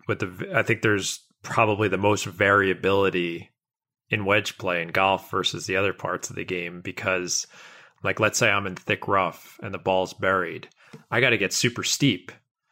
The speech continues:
because if I come in too shallow, then I'm creating too much opportunity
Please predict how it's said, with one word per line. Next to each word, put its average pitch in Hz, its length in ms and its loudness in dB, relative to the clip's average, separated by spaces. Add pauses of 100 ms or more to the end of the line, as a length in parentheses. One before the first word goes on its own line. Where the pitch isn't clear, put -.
(200)
because 107 500 0
if 110 160 -4
I 117 120 4
come 123 260 0
in 117 160 2
too 110 200 -2
shallow, 104 720 2 (340)
then 113 160 0
I'm 107 160 2
creating 110 560 0
too 127 220 0
much - 600 0 (140)
opportunity 107 1040 -2